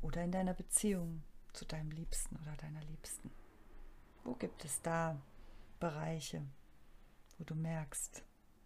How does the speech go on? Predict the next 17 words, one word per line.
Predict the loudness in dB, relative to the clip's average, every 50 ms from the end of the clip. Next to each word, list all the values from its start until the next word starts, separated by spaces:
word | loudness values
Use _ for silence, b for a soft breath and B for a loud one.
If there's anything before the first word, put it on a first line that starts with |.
| -18 -16 -16 -14 -14 -14 -14 -14 -12 -12 -12 -12 -12 -12 -14 -14 -10 -6
du | -4 -2 -2 0 -2 -2 -4 -4 -6 -2 2
zeigst | 2 4 4 4 4 2 0 -2
dich | -2 -4 -2
nicht | -2 -2 -2 -4 -4 -6
wirklich | -6 -6 -6 -8 -8 -6 -6 -6 -8 -8 -10 -12 -14 -14 -16 -18 -18 -20 -20 -20 -20 -16
so, | -10 -8 -6 -6
wie | -6 -6
du | -4 -2 -2
eigentlich | 0 0 0 0 0 -2 -4 -6 -6 -6 -4 -4
bist, | -4 -2 -2 -4 -4 -4 -8 -14 -14 -20 -20 -16 -10
sondern | -6 -6 -4
du | -2 -2
hältst | -2 -2 -2 -2 -4 -4 -4
was | -4 -4 -2
zurück, | -2 -2 -2 -2 -4 -6 -8 -10 -14 B B B B B 0
veränderst | 4 4 6 6 4 2 0 0 -2 -2 -2
was, | -2 -2 -2 -2 -4 -4